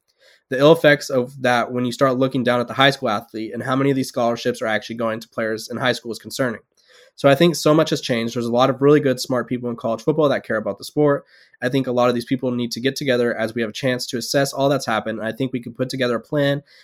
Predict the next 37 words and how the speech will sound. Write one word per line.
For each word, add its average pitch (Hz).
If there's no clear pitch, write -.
that 127
gives 123
everybody 156
the 143
flexibility 127
that 110
they 104
want, 135
but 123
also 127
maintains 120
the 117
kind 131
of 120
integrity 117
of 127
building 139
a 117
roster 117
and 117
being 131
able 117
to 117
use 113
all 139
the 135
different 123
channels 110
to 117
do 117
that 107
in 113
a 104
positive 131
way. -
And 135
so 139